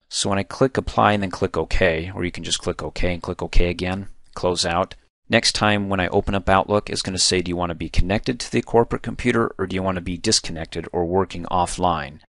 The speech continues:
So you don't have to be constantly slowing down your computer with sending and receiving and updating and,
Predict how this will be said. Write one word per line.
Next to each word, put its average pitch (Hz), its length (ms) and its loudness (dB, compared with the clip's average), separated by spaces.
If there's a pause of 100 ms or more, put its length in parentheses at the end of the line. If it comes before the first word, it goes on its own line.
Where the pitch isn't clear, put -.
(100)
So - 160 -6
you - 20 -2
don't 92 140 -2
have 95 160 -4
to 87 80 -8
be 82 100 -6
constantly - 640 -4
slowing 92 400 2
down 87 220 -2
your 85 80 -6
computer 82 640 -4 (200)
with 85 220 -4
sending 92 460 0
and 85 100 -6
receiving 87 640 0
and 80 160 -12
updating 82 580 -4
and, 85 200 -16